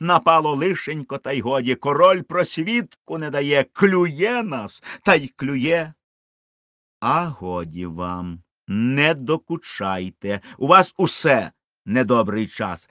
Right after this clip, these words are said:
сказала доля, "вибачайте. Просили двічі, буде з вас". Прийшлося жабам горювати. Немає правдоньки, і де її шукати?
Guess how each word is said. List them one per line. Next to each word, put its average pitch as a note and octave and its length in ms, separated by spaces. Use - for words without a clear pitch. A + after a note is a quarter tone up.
сказала G#2 480
доля, G2+ 280
"вибачайте. D#3+ 1000
Просили F#3 540
двічі, G#2+ 500
буде D#3 460
з G#2+ 80
вас". A#2+ 520
Прийшлося G2 760
жабам G2 500
горювати. G#2 840
Немає G#3 640
правдоньки, G3+ 1040
і F3+ 100
де E3+ 340
її F#3+ 360
шукати? F3 880